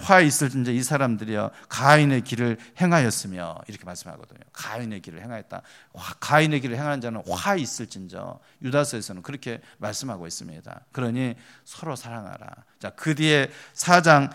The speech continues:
이십 절, 이십일 절 말씀 읽고 이제 마치겠습니다. 사 장, 요한 일 서 사 장 이십 절, 이십일 절 말씀. 여러분 한 장 뒤로 넘기면 나오고 또 스크린 보십시오. 한번 읽겠습니다.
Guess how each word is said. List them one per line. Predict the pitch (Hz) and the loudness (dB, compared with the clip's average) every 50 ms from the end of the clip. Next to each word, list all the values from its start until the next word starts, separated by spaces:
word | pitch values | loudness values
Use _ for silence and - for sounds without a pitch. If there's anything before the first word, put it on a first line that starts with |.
| - - - | -14 -14 -8
이십 | - 147 175 160 - 139 - - | -4 -2 0 0 0 -2 -2 -2
절, | 139 131 131 - | 0 0 0 0
이십일 | - 151 139 131 123 117 113 | -2 -4 -4 -4 -4 -6 -8
절 | 110 131 117 | -8 -8 -8
말씀 | 104 98 92 90 - 107 95 | -8 -8 -10 -10 -12 -12 -14
읽고 | 90 92 _ - 135 151 - - _ _ _ _ | -14 -14 _ -10 -10 -10 -10 -14 _ _ _ _
이제 | - - 87 82 80 76 67 | -16 -14 -12 -12 -12 -12 -12
마치겠습니다. | 76 78 - - 104 85 80 - - 85 - - - 95 - _ _ | -14 -14 -12 -12 -12 -12 -14 -14 -16 -18 -20 -20 -20 -20 -20 _ _
사 | - - 131 127 | -10 -8 -8 -6
장, | 117 110 101 110 143 - - _ _ - | -4 -6 -6 -6 -8 -12 -18 _ _ 2
요한 | 117 123 127 117 | 2 2 4 2
일 | 104 107 | 0 -4
서 | 107 - 120 | -4 -4 -6
사 | 98 - 135 131 120 | -6 -6 -6 -6 -4
장 | 120 123 143 170 208 - _ _ _ | -4 -6 -6 -6 -10 -16 _ _ _
이십 | - 123 - - - - - | -10 -8 -8 -8 -8 -10 -10
절, | 107 107 123 156 - _ _ _ _ | -8 -8 -8 -8 -10 _ _ _ _
이십일 | 117 110 107 - 92 90 82 | -6 -6 -4 -4 -6 -10 -10
절 | - 95 | -8 -8
말씀. | 85 78 76 - - - - - _ _ _ - | -8 -8 -10 -10 -12 -12 -14 -16 _ _ _ -4
여러분 | 113 127 135 | -2 -2 0
한 | 160 185 185 | 0 2 2
장 | 196 185 170 | 2 2 2
뒤로 | 160 170 160 156 147 143 | 0 0 2 2 2 2
넘기면 | 120 113 117 117 131 127 120 101 | 0 -2 -4 -4 -4 -4 -4 -4
나오고 | 85 87 87 85 87 90 87 | -6 -6 -8 -8 -12 -14 -14
또 | 90 | -14
스크린 | 90 - - - - 139 107 | -14 -14 -12 -12 -12 -12 -10
보십시오. | 87 85 - 90 - - 87 | -12 -14 -16 -20 -18 -16 -18
한번 | 82 - 98 98 | -16 -14 -14 -14
읽겠습니다. | 90 - 95 90 - 80 76 73 _ - | -12 -12 -14 -14 -14 -16 -20 -20 _ -20